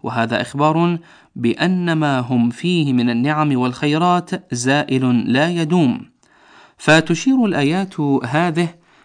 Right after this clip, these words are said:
إلى النعم التي كان قوم ثمود فيها من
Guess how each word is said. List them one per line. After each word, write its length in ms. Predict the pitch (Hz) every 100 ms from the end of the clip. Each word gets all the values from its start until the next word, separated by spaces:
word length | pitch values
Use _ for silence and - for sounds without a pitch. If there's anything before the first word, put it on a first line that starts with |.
| -
إلى 160 | 120 120
النعم 360 | 143 180 180
التي 420 | 165 151 147 135
كان 340 | 117 147 165 160
قوم 400 | 143 147 156 139
ثمود 640 | 123 117 131 156 143 139 -
فيها 760 | - 160 156 127 135 156 180 180 - _ _
من 340 | 135 151 151